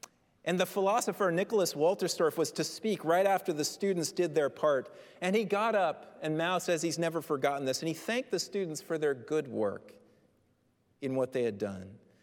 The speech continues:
But then he pointed out that all their good scenes were splendors of the natural world, and all their bad scenes were of urban squalor, trash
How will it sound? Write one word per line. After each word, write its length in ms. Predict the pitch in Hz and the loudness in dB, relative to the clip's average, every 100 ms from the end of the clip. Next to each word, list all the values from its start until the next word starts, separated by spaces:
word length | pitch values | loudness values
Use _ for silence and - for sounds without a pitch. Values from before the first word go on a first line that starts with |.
| _ - | _ 0
But 200 | 175 175 | 0 2
then 180 | 226 214 | 2 2
he 180 | 214 | 0
pointed 400 | - - 226 208 | -2 0 0 2
out 200 | 196 185 | 2 4
that 120 | 175 175 | 2 2
all 360 | 170 214 262 | 2 4 4
their 200 | 240 208 | 4 2
good 380 | 151 - 233 226 | 2 2 2 0
scenes 500 | - 127 107 104 110 | -4 -4 -2 -4 -2
were 120 | 147 | -2
splendors 640 | - - 180 185 180 170 | -4 -4 -4 -2 -2 -2
of 220 | 180 156 143 | -4 -4 -4
the 120 | 143 | -6
natural 600 | 151 160 170 - 120 101 | -6 -6 -6 -6 -6 -6
world, 460 | 98 92 98 - _ _ _ _ _ _ _ _ _ _ - | -8 -12 -14 -20 _ _ _ _ _ _ _ _ _ _ -8
and 160 | 143 139 | -8 -2
all 380 | 175 214 247 247 | 0 4 4 2
their 200 | 202 196 | 2 0
bad 400 | 151 165 170 185 | 0 0 0 -2
scenes 540 | - 151 123 110 110 139 | -2 -4 -4 -4 -6 -2
were 140 | 143 | -2
of 100 | 135 - | -2 -6
urban 380 | 160 160 160 143 | -6 -4 -6 -8
squalor, 640 | - - 113 107 101 104 _ _ _ _ _ _ | -12 -10 -8 -8 -12 -18 _ _ _ _ _ _
trash 760 | - - 151 147 143 - - | -6 0 2 0 -8 -14 -18